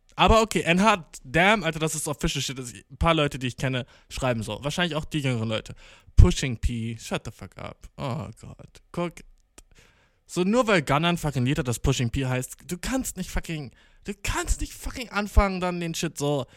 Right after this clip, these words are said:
auf Deutsch zu sagen. Wenn, wenn ich irgendwo bin, ne, und jemand sagt so, ja, Alter, er pusht echt P, oh, warte mal.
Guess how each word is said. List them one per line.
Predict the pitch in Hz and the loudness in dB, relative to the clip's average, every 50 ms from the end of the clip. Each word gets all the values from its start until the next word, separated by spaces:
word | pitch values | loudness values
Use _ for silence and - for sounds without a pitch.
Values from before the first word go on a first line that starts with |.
| - - _ _ _ _ _ _ - | -20 -20 _ _ _ _ _ _ 0
auf | - 120 | 0 0
Deutsch | - - 156 151 151 - - - | 2 4 4 4 4 2 0 -2
zu | - 131 | -2 -2
sagen. | 110 113 117 110 104 101 - 107 | -2 0 -2 -2 -4 -6 -6 -2
Wenn, | 131 185 208 196 - - | 0 0 0 0 -4 -4
wenn | - 170 208 | -2 -2 -2
ich | 214 - - | -2 -2 0
irgendwo | - 226 240 214 196 180 | 2 2 4 4 2 0
bin, | 139 143 160 156 131 117 | 2 2 0 0 0 -2
ne, | 120 120 120 139 139 - | -2 -2 -2 -4 -4 -4
und | 139 139 | -2 0
jemand | 156 160 156 147 127 | 2 4 4 2 2
sagt | 139 143 147 - - | 2 0 0 0 -2
so, | - 131 113 - - - - | -2 -2 -2 -4 -10 -10 -4
ja, | - 123 127 139 123 | 0 2 2 2 2
Alter, | - 139 139 156 139 | 0 -2 -2 0 0
er | 127 131 | -2 6
pusht | - - 165 143 - - | 8 8 8 8 4 -4
echt | 127 127 135 - - | -4 -4 -4 -4 0
P, | - - 135 135 151 185 214 - _ _ _ _ - | 2 2 2 4 0 -4 -4 -8 _ _ _ _ -4
oh, | 165 180 175 151 151 156 160 190 240 277 277 294 - _ _ _ _ _ _ _ | 0 2 2 2 2 2 2 2 2 2 0 -2 -8 _ _ _ _ _ _ _
warte | - 147 208 294 - 196 | 0 0 0 0 0 -2
mal. | 151 120 107 107 | -2 -2 -2 -4